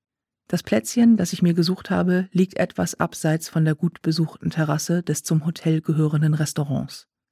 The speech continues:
Vor mir stehen ein Glas Rotwein,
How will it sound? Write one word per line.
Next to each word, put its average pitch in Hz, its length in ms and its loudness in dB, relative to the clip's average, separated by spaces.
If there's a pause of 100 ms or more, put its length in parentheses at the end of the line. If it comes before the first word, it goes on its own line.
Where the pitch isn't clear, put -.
(1120)
Vor 196 240 4
mir 180 160 6
stehen 165 340 2
ein 151 180 0
Glas 147 280 -2
Rotwein, 180 580 0